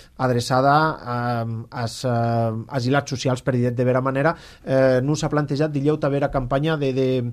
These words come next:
de la ensenyau més, més presencial, més porta a porta, d'amb la gent, o acro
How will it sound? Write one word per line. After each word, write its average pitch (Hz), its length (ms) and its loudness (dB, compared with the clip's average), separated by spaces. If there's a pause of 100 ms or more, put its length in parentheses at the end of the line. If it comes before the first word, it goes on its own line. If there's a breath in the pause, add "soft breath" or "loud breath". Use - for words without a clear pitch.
(260 loud breath)
de 127 280 2
la 139 280 4
ensenyau 139 380 -2
més, 139 320 -2 (240 soft breath)
més 135 260 -2
presencial, 131 760 0
més 139 220 -2
porta 156 420 4
a 120 80 -2
porta, 131 400 0
d'amb 131 240 -2
la 123 180 0
gent, 147 180 0
o 147 80 2
acro 147 380 4